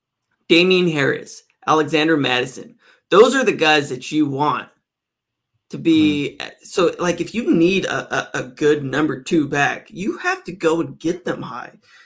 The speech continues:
Speaker 1: Let's take a look at twenty twenty, for instance, right? So twenty twenty, your, your rounds five through seven, you've got Jason Huntley. We'll just go four through seven. Joshua Kelly, LaMichael Pirine, Anthony McFarland, D J Dallas,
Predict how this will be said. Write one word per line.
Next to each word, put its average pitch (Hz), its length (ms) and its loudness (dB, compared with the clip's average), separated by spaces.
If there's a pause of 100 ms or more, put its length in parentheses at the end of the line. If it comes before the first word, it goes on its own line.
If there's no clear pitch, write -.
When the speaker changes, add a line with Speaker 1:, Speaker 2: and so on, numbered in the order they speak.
(100)
Speaker 1:
Let's 190 180 -4
take 254 180 2
a 254 60 2
look 262 240 -2
at 254 160 4
twenty 254 300 -2
twenty, 262 340 -4
for 113 300 -8
instance, - 520 -16
right? 135 360 -6 (380)
So 170 200 -2
twenty 240 300 0
twenty, 247 340 0
your, 180 540 0
your 180 240 0
rounds 175 500 2 (120)
five 160 540 2 (500)
through 156 180 0
seven, 147 500 4
you've 156 260 -2
got 151 280 2
Jason 151 340 -2
Huntley. 175 680 -2 (560)
We'll 240 180 2
just - 160 -4
go 190 120 4
four 175 440 0
through 147 200 -8
seven. 135 280 -10
Joshua 196 360 2
Kelly, 160 480 0
LaMichael 156 640 -4
Pirine, 139 580 -2 (440)
Anthony 170 300 0
McFarland, 143 680 -2
D 139 160 -4
J 160 180 0
Dallas, 131 600 -2